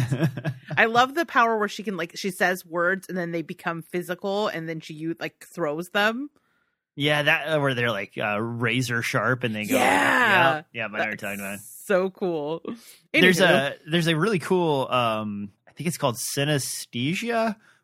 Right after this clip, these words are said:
Speaker 1: where
Speaker 2: yeah, yeah, yeah.
Speaker 1: words,
Speaker 2: Mm-hmm.
Speaker 1: colors, and other things, like, disassociate, uh, inappropriately. So, like, music is color to you, or,
Speaker 2: Mm-hmm.
Speaker 1: uh, uh, w-, words are music to you, and so
Speaker 2: Yeah.
Speaker 1: on.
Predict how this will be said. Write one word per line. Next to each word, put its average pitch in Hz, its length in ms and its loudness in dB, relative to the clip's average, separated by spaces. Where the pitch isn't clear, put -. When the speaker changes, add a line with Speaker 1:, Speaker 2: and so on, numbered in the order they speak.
Speaker 1:
where 240 800 6
Speaker 2:
yeah, 202 100 4
yeah, 214 140 6
yeah. 147 320 6
Speaker 1:
words, 165 260 4
Speaker 2:
Mm-hmm. 220 140 -2
Speaker 1:
colors, 160 600 6
and 127 120 2
other 127 260 4
things, 147 460 0
like, 90 300 -2
disassociate, 127 1120 -2
uh, 123 80 -4
inappropriately. 147 960 0
So, 135 300 -2
like, 110 340 -2
music 123 540 -2
is 113 140 -4
color 120 440 -4
to 123 160 -10
you, 135 640 -2
or, 113 280 -2
Speaker 2:
Mm-hmm. 107 180 0
Speaker 1:
uh, 104 300 -4
uh, 110 260 -6
w-, 120 220 -8
words 135 460 2
are 123 140 2
music 120 460 -2
to - 120 -4
you, 139 360 2
and 120 120 -4
so 127 180 -2
Speaker 2:
Yeah. 170 140 2
Speaker 1:
on. 151 100 -4